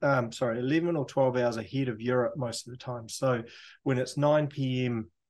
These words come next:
nighttime for me, it's nine A M or the start of the workday for anyone in Europe. So I find myself talking to some of our team members later in the evening because they're just starting their day for work.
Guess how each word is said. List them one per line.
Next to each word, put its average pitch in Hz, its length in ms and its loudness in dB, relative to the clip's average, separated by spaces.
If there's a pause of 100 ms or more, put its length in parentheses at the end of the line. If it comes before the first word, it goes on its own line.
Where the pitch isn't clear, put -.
(340)
nighttime 135 640 2
for - 140 -10
me, 175 460 0
it's 135 240 -8
nine 120 500 2
A 135 320 2
M 127 140 0
or 113 120 -4
the - 80 -12
start 123 380 2
of 95 60 -6
the 107 80 -6
workday 113 560 0
for 120 220 -2
anyone 110 340 -2
in 104 120 -6
Europe. 113 360 -2
So 117 380 -2 (520)
I 147 160 6
find 120 320 0
myself 113 460 -2 (400)
talking 117 380 0
to 113 420 -2 (320)
some 139 240 2
of 113 60 2
our 139 180 4
team 120 320 -4
members 113 640 -4 (240)
later 117 420 0
in 110 80 -6
the 107 100 -6
evening 107 500 -6
because 110 360 -6
they're 107 160 0
just 107 180 -8
starting 110 400 -6
their 104 160 -10
day 107 280 -10
for - 160 -20
work. 104 340 -4